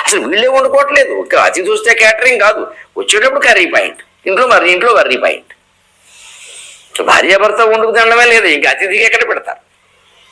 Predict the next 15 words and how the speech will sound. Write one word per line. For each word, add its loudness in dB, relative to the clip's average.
తనకేనైంది 2
పరాయి 4
వాడికి 2
ఎక్కడికి? -2
ఈ 0
సంస్కృతిలో 0
మనం 0
మార్పు 2
తీసుకురాకపోతే 0
ఈ 0
అశాంతి, 0
ఆందోళనలు, 0
ఈ -4
సంక్షోభాలు 0
తప్పవండి. -4